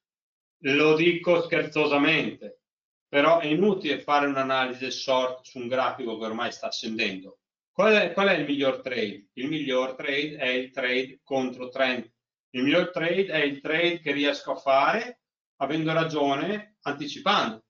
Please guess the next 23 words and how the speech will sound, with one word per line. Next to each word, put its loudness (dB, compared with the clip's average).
ok? -4
Siccome 0
ho 4
delle 0
statistiche, 0
ho 4
delle, -2
eh, -6
delle -2
convenzioni 2
di 4
mercato, -2
ok? -2
Delle -2
dinamiche 0
di 2
mercato -2
che -2
mi 2
rendono, 0
eh, -8
possibile 0
avere 0